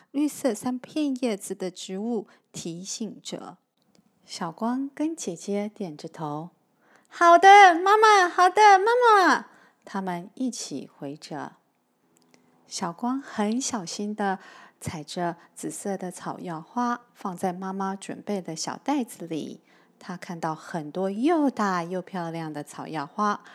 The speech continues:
长在斜坡上，小光心里有点害怕，但这是他第一次来采，他要采很多给爸爸妈妈，这样他们就会觉得小光很棒、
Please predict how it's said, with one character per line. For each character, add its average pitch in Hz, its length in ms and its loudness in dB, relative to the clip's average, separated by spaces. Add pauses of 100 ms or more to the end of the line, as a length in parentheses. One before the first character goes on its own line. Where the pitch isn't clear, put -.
(220)
长 143 220 -8
在 151 240 -8
斜 165 220 -10
坡 262 220 -6
上， - 340 -4 (520)
小 - 180 -10
光 175 320 -8
心 311 320 -2
里 185 180 -6
有 170 160 -4
点 180 240 -8
害 - 260 -6
怕， - 380 -8 (560)
但 196 320 -2 (160)
这 - 140 -14
是 - 180 -12
他 180 180 -8
第 247 200 -6
一 269 180 -6
次 285 300 -6
来 165 180 -8
采， - 400 -14 (300)
他 196 160 -10
要 185 120 -6
采 180 240 -6
很 196 600 -4
多 311 240 2
给 208 180 -4
爸 220 180 -4
爸 196 220 -6
妈 180 180 -6
妈， 175 320 -6 (360)
这 277 200 0
样 277 220 0 (180)
他 - 140 -2
们 269 160 2
就 262 140 0
会 262 120 0
觉 226 200 -6
得 214 100 -6
小 165 220 -10
光 196 200 -6
很 208 440 -6 (160)
棒、 285 340 2